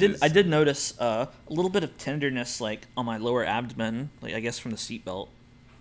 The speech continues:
Speaker 2: uh, getting yanked into the seatbelt a little bit, but it's, that, this, it's nothing.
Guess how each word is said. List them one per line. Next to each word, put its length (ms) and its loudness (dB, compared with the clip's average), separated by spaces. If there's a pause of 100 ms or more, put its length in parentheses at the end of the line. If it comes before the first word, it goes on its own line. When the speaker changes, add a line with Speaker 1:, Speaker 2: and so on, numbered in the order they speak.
Speaker 2:
uh, 380 -8 (1600)
getting 320 -6 (200)
yanked 320 -6
into 180 -4
the 80 -8
seatbelt 480 -8
a 40 -8
little 160 -6
bit, 300 -10
but 140 -10 (640)
it's, 200 -10
that, 260 -12
this, 240 -10
it's 200 -12
nothing. 480 -8